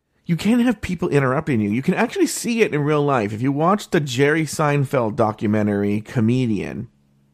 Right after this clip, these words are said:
okay? Now, Jerry Seinfeld's a complete a-hole, F Y I, <laughs> okay? But you get a sense of this in this Jerry Seinfeld com-, documentary, Comedian.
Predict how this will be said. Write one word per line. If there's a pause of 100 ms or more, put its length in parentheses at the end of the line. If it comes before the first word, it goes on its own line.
(380)
okay?
Now,
Jerry
Seinfeld's
a
complete
a-hole, (160)
F
Y
I, (280)
<laughs>
okay? (320)
But
you
get
a
sense
of
this (400)
in
this
Jerry
Seinfeld
com-,
documentary,
Comedian.